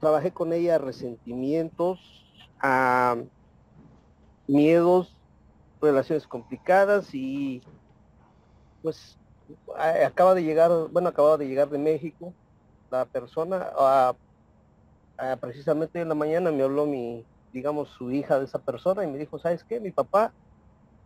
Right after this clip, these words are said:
después de que lo que tú le hiciste, hoy se levantó temprano", dice,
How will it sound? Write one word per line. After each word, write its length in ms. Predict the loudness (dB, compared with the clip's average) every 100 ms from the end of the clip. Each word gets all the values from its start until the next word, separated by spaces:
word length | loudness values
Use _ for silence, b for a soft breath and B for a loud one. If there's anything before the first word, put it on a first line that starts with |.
| _
después 380 | -10 -8 -2 2
de 80 | 2
que 120 | 0
lo 120 | 0
que 100 | 0
tú 140 | -4 -6
le 60 |
hiciste, 260 | -6 -6 -4
hoy 180 | -2 -2
se 120 | -2
levantó 380 | 0 0 0 -6
temprano", 680 | -4 -2 2 2 2 -2
dice, 280 | -6 -8 -8